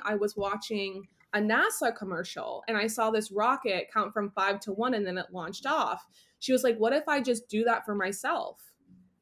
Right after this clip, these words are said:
Right? I count from five down to one and then I just launch myself out of bed.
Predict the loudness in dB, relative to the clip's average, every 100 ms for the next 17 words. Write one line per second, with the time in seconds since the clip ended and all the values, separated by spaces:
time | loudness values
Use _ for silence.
0 | _ 2 2 4 0 0 -2 0 -2 0
1 | 2 4 4 0 0 0 0 0 0 0
2 | 0 0 -2 -2 -2 -2 -4 -4 -2 -4
3 | -2 -4 0 0 0 -4 -10